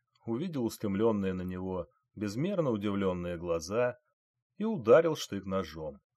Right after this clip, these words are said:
в самое сердце. Раненый даже не успел прикрыться руками.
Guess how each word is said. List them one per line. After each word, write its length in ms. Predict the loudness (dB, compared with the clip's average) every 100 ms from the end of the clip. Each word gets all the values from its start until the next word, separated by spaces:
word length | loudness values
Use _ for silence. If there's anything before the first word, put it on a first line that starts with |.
| _
в 80 | -16
самое 460 | -4 -2 -2 -4 -4
сердце. 540 | -6 -4 -6 -8 -18 _ _ _ _ _ _ _ _ _
Раненый 540 | 0 2 2 0 0 0
даже 380 | 4 4 4 -4
не 120 | -2
успел 400 | -4 -2 -2 -2
прикрыться 540 | -4 -10 -8 -8 -4
руками. 560 | -4 -4 -4 -4 -6